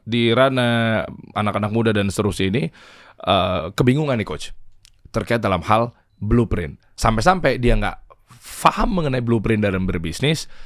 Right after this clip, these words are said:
mau nggak mau dia lakukan dengan cara jalan pintas, tapi ternyata salah arah. Contoh, misalnya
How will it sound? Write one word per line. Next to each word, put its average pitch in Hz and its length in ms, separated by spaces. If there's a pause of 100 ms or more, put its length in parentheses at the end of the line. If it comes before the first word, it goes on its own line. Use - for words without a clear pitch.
(160)
mau 113 220
nggak 107 200
mau 123 140
dia 135 120
lakukan 117 340
dengan 110 200
cara 95 340
jalan 98 600
pintas, 101 500
tapi 95 260
ternyata 98 360
salah 90 280
arah. 85 280
Contoh, 80 520 (460)
misalnya 120 680